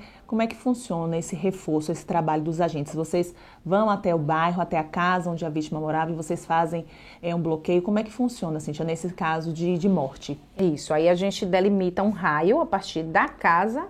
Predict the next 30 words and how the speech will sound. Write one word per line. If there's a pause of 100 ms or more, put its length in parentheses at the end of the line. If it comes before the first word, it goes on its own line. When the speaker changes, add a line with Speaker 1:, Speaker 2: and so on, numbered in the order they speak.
Speaker 2:
né,
onde
a
pessoa, (360)
ela
teve
óbito, (240)
e
aí
a
gente
vai
fazer
essa
buscativa,
observando
aonde
achou
foco,
né, (400)
de,
no
caso,
se
encontra
larvas,
né,
nessa,
nessa
localidade.